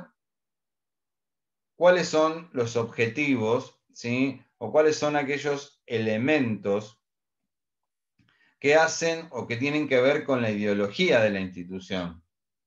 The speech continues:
Porque eso es un punto importante, es decir, ¿por qué tenemos que conocer o tener una pequeña idea de la ideología de la institución?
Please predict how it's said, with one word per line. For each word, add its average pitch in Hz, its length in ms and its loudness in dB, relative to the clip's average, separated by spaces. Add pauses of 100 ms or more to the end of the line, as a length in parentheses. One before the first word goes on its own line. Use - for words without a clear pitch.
(1400)
Porque 147 160 -4
eso 175 100 0
es 139 100 -6
un 135 180 0
punto 143 280 -4
importante, 110 760 0
es 110 80 -2
decir, 104 540 -6 (340)
¿por 180 140 -2
qué 190 100 0
tenemos 113 440 -2
que 104 160 -4
conocer 120 760 -2 (1200)
o 107 160 -4
tener 113 340 0
una 110 260 0
pequeña 113 460 -2
idea 110 500 2
de 98 100 -2
la 92 100 -2
ideología 98 600 -4
de 101 100 0
la 95 80 -6
institución? 87 800 -12